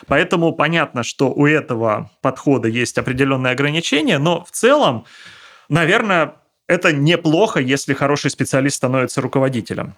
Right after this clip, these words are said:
Но вот то, что я видел, возвращаясь к твоему вопросу, на примере больших компаний, которые уже много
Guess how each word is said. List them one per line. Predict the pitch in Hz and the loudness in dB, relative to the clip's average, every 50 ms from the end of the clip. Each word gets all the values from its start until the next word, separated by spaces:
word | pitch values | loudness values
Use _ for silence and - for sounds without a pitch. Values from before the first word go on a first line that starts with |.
| _ - | _ -2
Но | 156 147 151 | 0 2 2
вот | 160 165 - | 2 0 -2
то, | - 202 | -2 -2
что | 190 - - - | -2 -2 0 0
я | 160 156 170 170 | 0 2 2 0
видел, | 165 147 175 165 139 139 139 127 123 120 117 - _ _ | 0 0 -2 -2 0 0 2 2 0 -2 -4 -10 _ _
возвращаясь | - 131 123 139 139 - - - 147 131 120 - | -8 -6 -4 -4 -4 -4 0 0 0 0 0 -2
к | - | -6
твоему | - 139 135 131 131 | -4 -2 0 0 0
вопросу, | 127 139 139 - 170 170 156 - - - | 0 0 -2 0 0 -2 -2 -2 -2 -4
на | 127 127 123 | -2 -2 -2
примере | - - 139 139 147 147 143 131 127 123 120 113 - | -2 -2 -2 0 0 0 0 0 0 0 0 -2 -4
больших | - 131 123 120 131 135 131 131 - - - 151 151 139 127 - - - _ _ _ _ _ _ _ _ _ _ - | -8 -10 -6 -2 0 0 0 0 -4 0 2 2 2 2 0 -2 -6 -12 _ _ _ _ _ _ _ _ _ _ -2
компаний, | - 143 139 135 - 151 151 143 135 123 117 | 0 0 0 2 2 2 2 2 0 -2 -4
которые | 117 - 120 127 139 131 131 131 131 | -2 -2 0 2 2 2 2 2 0
уже | 123 123 127 | 0 0 -2
много | 127 127 131 139 151 147 143 120 127 123 113 110 104 | -2 -2 0 0 0 0 0 0 0 0 0 -2 -4